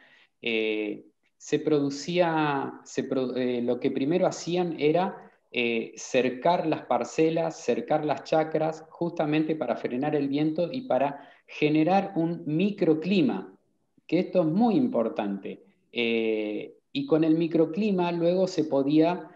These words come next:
eh, trabajar la actividad de producción de verduras o de montes de frutales. Entonces, eh, esto lleva tiempo,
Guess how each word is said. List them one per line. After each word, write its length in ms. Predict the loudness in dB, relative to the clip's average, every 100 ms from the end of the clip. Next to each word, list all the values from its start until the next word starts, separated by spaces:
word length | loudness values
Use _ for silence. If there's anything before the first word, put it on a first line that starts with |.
| _ -8
eh, 440 | -4 -4 -4 -4
trabajar 680 | -2 2 0 0 0 0 -2
la 180 | -2 -2
actividad 540 | -2 -4 0 2 2
de 120 | 2
producción 520 | -2 -2 -4 -4 -4 0
de 80 |
verduras 960 | 0 0 0 2 4 4 2 0 -4 -6
o 240 | -2 0 2
de 440 | 2 2 0 -2
montes 400 | -4 -2 -2 -4
de 100 | -6
frutales. 600 | -6 -6 -2 0 -2 -6
Entonces, 520 | -8 -4 -4 -4 -10 -14 _ _ _ _
eh, 560 | -6 -2 0 0 -2 -6
esto 540 | -6 -2 0 0 -2 -16 -6
lleva 320 | 0 2 2 0
tiempo, 600 | 0 -2 0 0 -2